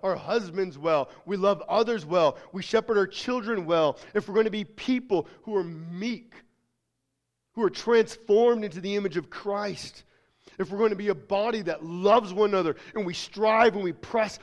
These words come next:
for unity, if we're going to be a people that shine brightly so that people in Thurston County will come to know Christ and people in other parts of the world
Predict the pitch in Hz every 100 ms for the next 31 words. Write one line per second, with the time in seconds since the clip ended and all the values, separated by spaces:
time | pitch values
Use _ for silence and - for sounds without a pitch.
0 | - - 240 170 143 208 226 170 131 87
1 | _ _ _ _ _ _ _ _ _ _
2 | _ _ _ _ _ - 156 180 208 202
3 | 202 202 220 220 180 - 202 202 165 135
4 | 160 196 214 208 185 - - - 196 175
5 | 180 147 - - 240 233 208 165 190 190
6 | 180 208 220 196 156 220 190 170 175 202
7 | 226 - 202 156 190 180 220 214 185 196
8 | 190 202 202 202 170 196 226 196